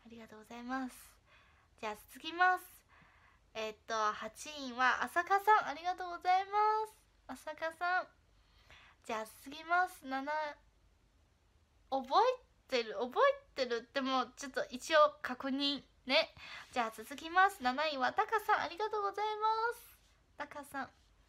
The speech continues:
じゃあ六位は、ひろきちんさん、ありがとうございます。さと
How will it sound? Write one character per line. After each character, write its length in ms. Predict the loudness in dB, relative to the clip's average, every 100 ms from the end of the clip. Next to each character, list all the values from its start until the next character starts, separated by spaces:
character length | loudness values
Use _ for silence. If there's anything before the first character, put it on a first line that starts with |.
| -20 -20 -20 -10
じ 100 | -8
ゃ 40 |
あ 40 |
六 260 | -6 -6 -6
位 60 | -6 0
は、 200 | 4 4
ひ 160 | 2
ろ 100 | -6 -4
き 140 | -6
ち 140 | -8
ん 80 | -4
さ 100 | 2 2 2
ん、 40 |
あ 60 | -4
り 100 | -6
が 100 | -6
と 80 | -6
う 40 |
ご 60 | -4
ざ 140 | -2
い 60 | 0
ま 220 | 0 -2
す。 280 | -2 -14 -18 _ -6
さ 340 | 0 0 0 -6 _ _
と 240 | -8 -8